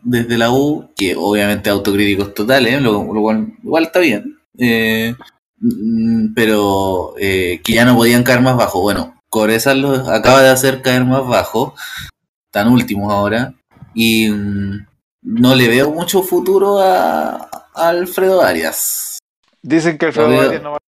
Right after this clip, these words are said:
Speaker 2: a llegar a eso que hay por Copa América.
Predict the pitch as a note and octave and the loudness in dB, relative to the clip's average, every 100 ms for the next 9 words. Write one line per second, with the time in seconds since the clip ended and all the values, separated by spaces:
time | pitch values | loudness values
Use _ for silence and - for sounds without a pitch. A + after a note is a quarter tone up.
0 | _ D3 D3 C#3+ C#3 C#3+ C#3 C3+ _ _ | _ -12 -8 -6 -4 -4 -2 -4 _ _
1 | _ _ C3+ - A#2 B2 B2 A#2+ A2+ A#2 | _ _ -20 -18 -12 -6 -6 -8 -16 -20
2 | G#2+ | -20